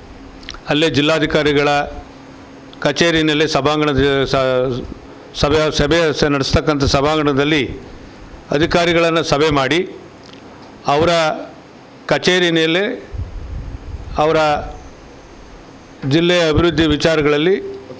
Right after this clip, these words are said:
ನಿಮ್ಮ ಜೊತೆ ಪತ್ರಿಕಾಗೋಷ್ಠಿಯನ್ನು ಲೋಕಸಭಾ ಸದಸ್ಯರ ಕೊಠಡಿಯಲ್ಲಿ ಆಯೋಜನೆ ಮಾಡೋಕ್ಕೆ ಸೂಚನೆ ಕೊಟ್ಟಿದ್ದಾರೆ. ಆ ವಿಚಾರವನ್ನು ನಿಮಗೆ ತಿಳಿಸ್ಬೇಕು. ಹಾಗೆಯೇ ಜಿಲ್ಲೆಯಾದ್ಯಂತ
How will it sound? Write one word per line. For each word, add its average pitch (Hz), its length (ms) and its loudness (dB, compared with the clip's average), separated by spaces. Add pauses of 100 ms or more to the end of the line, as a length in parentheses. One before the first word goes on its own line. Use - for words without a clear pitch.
ನಿಮ್ಮ 151 200 2
ಜೊತೆ 151 280 2
ಪತ್ರಿಕಾಗೋಷ್ಠಿಯನ್ನು 151 1300 0 (800)
ಲೋಕಸಭಾ 160 320 2
ಸದಸ್ಯರ 151 380 0
ಕೊಠಡಿಯಲ್ಲಿ 151 580 2
ಆಯೋಜನೆ 131 380 2
ಮಾಡೋಕ್ಕೆ 127 680 0
ಸೂಚನೆ 143 300 0
ಕೊಟ್ಟಿದ್ದಾರೆ. 123 520 0 (1000)
ಆ 131 120 0
ವಿಚಾರವನ್ನು 143 560 0
ನಿಮಗೆ 123 300 0
ತಿಳಿಸ್ಬೇಕು. - 680 0 (1040)
ಹಾಗೆಯೇ 143 440 0 (1200)
ಜಿಲ್ಲೆಯಾದ್ಯಂತ 156 720 0